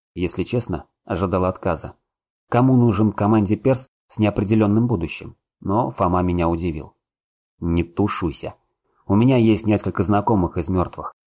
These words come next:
Это стандартное поведение разработчиков. Как только баг какой-нибудь, сразу предлагают сменить пол. Эх, в твоем случае всего лишь несколько единиц мастерства.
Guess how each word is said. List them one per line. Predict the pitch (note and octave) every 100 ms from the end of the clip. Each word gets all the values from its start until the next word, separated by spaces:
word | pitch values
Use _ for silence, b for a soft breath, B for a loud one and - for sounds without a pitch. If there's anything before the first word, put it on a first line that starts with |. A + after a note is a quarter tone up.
| _ _ -
Это | G2+ A2
стандартное | F2+ G#2 G2+ A#2+ A2+ F#2+
поведение | E2+ F2 E2+ F#2+ F2
разработчиков. | E2 F2 F2 E2 - D#2+ D#2+ - _ _ _
Как | - G#2
только | - G#2+ G#2
баг | F#2 B2+ B2+
какой-нибудь, | G2+ - F#2 F2+ D2+ D2+ - _
сразу | - A2 D3 C3+
предлагают | G2 F#2+ F#2 F#2+ G#2 G#2+
сменить | G#2+ F#2 G2+ -
пол. | E2+ D2 - _ _ _ _ -
Эх, | F2 F2 D#2 D2+ - - - - _ -
в |
твоем | F2 B2+ D3
случае | - - C3+ - A2+
всего | A2 F#2+ F#2+
лишь | G#2 -
несколько | F#2+ - F#2+ G2+
единиц | F2+ F#2+ F#2+ F2+
мастерства. | E2+ - G2 - E2